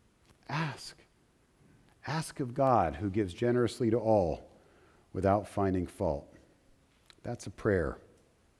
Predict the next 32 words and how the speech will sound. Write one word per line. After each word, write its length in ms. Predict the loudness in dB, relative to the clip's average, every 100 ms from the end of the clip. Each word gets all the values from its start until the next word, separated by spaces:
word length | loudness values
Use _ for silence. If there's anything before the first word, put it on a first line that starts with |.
| _ _ _ _ -16
Here's 180 | -4 -2
a 60 | -2
prayer 300 | 2 6 6
I 60 |
want 200 | 4 0
us 120 | -4 -8
to 80 |
pray 240 | -8 -4 -2
together. 380 | 0 0 0 0
I 60 |
ask 260 | -2 -4 -8
the 80 | -2
guys 260 | 0 0
to 100 | -6
put 160 | -10 -8
it 100 | -6
up 160 | -6 -6
on 80 |
the 60 | -8
screen. 440 | -10 -8 -6 -8 -12 _ _ _ _ _ -20 -20 -16
Let's 140 | -14 -6
pray 200 | -2 -2
this 220 | 0 0
out 160 | 2
loud 240 | 2 -2 -2
as 100 | -6
I 100 | -8
conclude. 500 | -8 -10 -6 -6 -6 -12 -20 -20 -20 _ _ _ -20 -20 -20 -20 _ -2
"Lord, 500 | 6 8 8 6 0 -10 -20 -20 _ _ _
here 360 | -4 4 6 8
I 180 | 8
am. 580 | 8 6 4 0 -4 -8